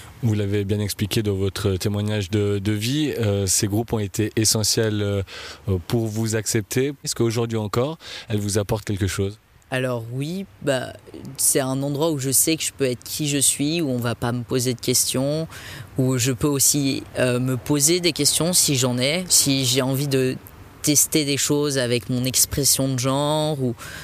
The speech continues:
Speaker 2: ou peu importe, c'est des endroits où je peux le faire, où j'ai, euh, des réponses à des questions que je pourrais me poser par rapport à ça, et ça reste important, même si je suis dans l'animation maintenant.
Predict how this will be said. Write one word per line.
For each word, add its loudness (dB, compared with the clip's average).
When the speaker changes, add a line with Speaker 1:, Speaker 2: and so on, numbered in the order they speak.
Speaker 2:
ou 0
peu 0
importe, 0
c'est 2
des 2
endroits 0
où -2
je 0
peux 0
le 0
faire, 0
où 0
j'ai, 2
euh, 0
des 0
réponses 0
à 2
des 2
questions 0
que -6
je -6
pourrais 0
me -2
poser 0
par 0
rapport 0
à 0
ça, 0
et -2
ça 2
reste -2
important, -2
même -2
si 0
je -4
suis -6
dans 2
l'animation 0
maintenant. -2